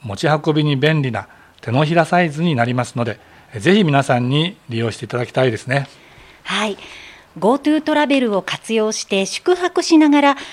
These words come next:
Speaker 2: このサイクリングマップのスポットを巡るのもいいかもしれませんね。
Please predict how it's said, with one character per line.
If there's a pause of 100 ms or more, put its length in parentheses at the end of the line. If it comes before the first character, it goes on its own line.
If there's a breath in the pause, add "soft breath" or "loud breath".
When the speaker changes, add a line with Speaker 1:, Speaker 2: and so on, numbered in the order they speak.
Speaker 2:
こ
の
サ
イ
ク
リ
ン
グ
マ
ッ
プ
の
ス
ポ
ッ
ト
を
巡
る
の
も
い
い
か
も
し
れ
ま
せ
ん
ね。